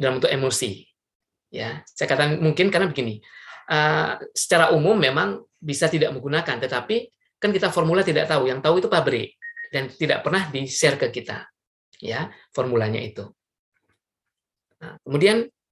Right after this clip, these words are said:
nah, ini formula secara umum untuk sebuah, eh, sirup atau larutan begitu ya. Ada, ada banyak bahan mulai dari ak-, zat aktifnya, A P I-nya, ya contohnya bisa paracetamol, ibuprofen, dan juga yang lainnya.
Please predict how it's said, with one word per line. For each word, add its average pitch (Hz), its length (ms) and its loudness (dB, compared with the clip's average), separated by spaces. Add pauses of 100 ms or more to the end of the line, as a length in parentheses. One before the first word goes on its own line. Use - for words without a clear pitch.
(140)
nah, 127 240 -4
ini 170 160 4
formula 165 400 4
secara 165 400 2
umum 185 320 2
untuk 147 320 -6
sebuah, 139 560 0 (580)
eh, 139 680 0
sirup 160 480 -2
atau - 160 -6
larutan 123 480 0
begitu 113 320 -8
ya. 165 160 -6 (420)
Ada, 120 240 2
ada 135 80 6
banyak 135 240 2
bahan 123 240 -2
mulai 120 240 0
dari 120 240 0
ak-, 117 240 -8
zat 120 240 -4
aktifnya, 165 640 -2
A - 160 -14
P 123 160 -6
I-nya, 123 480 0 (480)
ya 127 80 -2
contohnya 139 640 0 (160)
bisa 117 240 -2
paracetamol, 175 960 -2
ibuprofen, 180 480 -2
dan 139 160 2
juga - 400 0
yang 165 160 -2
lainnya. 175 400 0